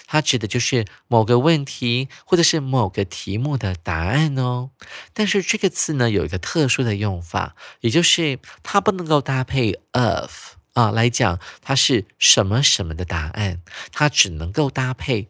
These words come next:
to 这个介系词。比方像是我们的例句，Only two students，只有两位学生知道 the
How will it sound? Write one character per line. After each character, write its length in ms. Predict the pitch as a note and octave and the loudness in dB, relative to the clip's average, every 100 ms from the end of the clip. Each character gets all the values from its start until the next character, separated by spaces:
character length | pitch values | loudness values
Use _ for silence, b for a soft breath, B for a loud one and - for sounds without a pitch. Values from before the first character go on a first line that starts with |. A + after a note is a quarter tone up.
| _ - | _ -14
to 400 | - F#3+ D3 - B B | -2 0 0 -2 B B
这 100 | C3 | -2
个 80 | B2 | 0
介 180 | A2+ G2 | 0 0
系 280 | - G2+ | 0 -4
词。 480 | E2 - - E2 F#2 _ _ B B | -4 -4 -4 -4 -4 _ _ B B
比 100 | - | -4
方 200 | B2+ F3 | 2 2
像 200 | F3+ F3+ | 2 2
是 160 | D3 D3+ | 0 0
我 140 | A2+ | -2
们 100 | D#2+ | -2
的 120 | E2+ G2 | -2 -2
例 260 | G2+ D#2+ | -2 -4
句， 340 | D#2+ - E2 - _ _ B B B B - | -6 -4 -6 -8 _ _ B B B B 4
Only 380 | D3+ F3+ G3 | 6 6 2
two 340 | - - D#3 D#3 | 0 -2 0 2
students， 840 | - - A#2+ G#2+ E2 C#2+ F#2 - - _ | 2 2 0 2 0 -6 -6 -6 -6 _
只 160 | - E3 | 2 4
有 100 | E3 | 4
两 240 | C#3+ F#2+ | 2 2
位 180 | A2+ G#2+ | 0 0
学 280 | - F#2 F#2 | 0 -2 -2
生 340 | - G2+ D#2+ - B B B | -2 -4 -6 -12 B B B
知 220 | - - | -2 -2
道 360 | G3 G#3+ E3 G#2 _ - | 2 2 2 -2 _ 0
the 240 | A#2 A2 | 2 2